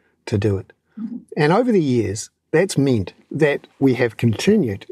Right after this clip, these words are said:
to cut taxes, because that's one way to get elected, is to promise a tax cut, and provide services,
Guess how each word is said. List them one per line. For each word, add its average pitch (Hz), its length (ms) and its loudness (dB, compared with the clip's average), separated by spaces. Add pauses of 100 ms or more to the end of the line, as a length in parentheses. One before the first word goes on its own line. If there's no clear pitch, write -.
(100)
to - 140 -2
cut - 400 -4
taxes, - 580 -6
because 113 200 -2
that's 123 260 0
one 120 180 2
way 120 160 4
to 110 60 0
get 110 120 2
elected, 117 400 -2
is 117 120 -8
to 113 80 -2
promise 107 320 -2
a 101 40 -4
tax - 360 -6
cut, - 240 -8 (920)
and 147 380 2 (300)
provide 123 420 2
services, 110 800 -2